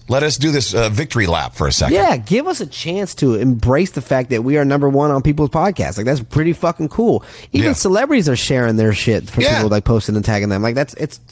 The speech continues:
Speaker 2: it's a cool to see. When you work hard for something and you see it succeeding, sorry, it's nice.
Speaker 1: Right. Our
Speaker 2: Yeah.
Speaker 1: buddy Booker in, in L A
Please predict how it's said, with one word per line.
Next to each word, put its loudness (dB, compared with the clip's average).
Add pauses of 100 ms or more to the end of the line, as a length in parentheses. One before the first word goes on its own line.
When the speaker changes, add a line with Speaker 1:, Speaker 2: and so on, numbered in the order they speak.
(140)
Speaker 2:
it's -8
a -4
cool -2
to 2
see. 0 (260)
When 0
you 4
work 0
hard 2
for -2
something -2
and 0
you 0
see -2
it 2
succeeding, 2 (1080)
sorry, 2 (380)
it's -2
nice. -2 (160)
Speaker 1:
Right. 0 (280)
Our 2
Speaker 2:
Yeah. 4
Speaker 1:
buddy 0
Booker 0
in, 2
in 2
L 4
A 0